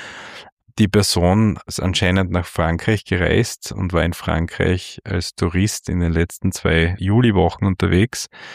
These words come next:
hatte milde Symptome, ist dann getestet worden und war positiv fürs Andes-Virus.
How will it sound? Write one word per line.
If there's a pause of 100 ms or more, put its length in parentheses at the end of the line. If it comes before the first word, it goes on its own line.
(260)
hatte
milde
Symptome, (180)
ist
dann
getestet
worden
und
war (100)
positiv
fürs
Andes-Virus.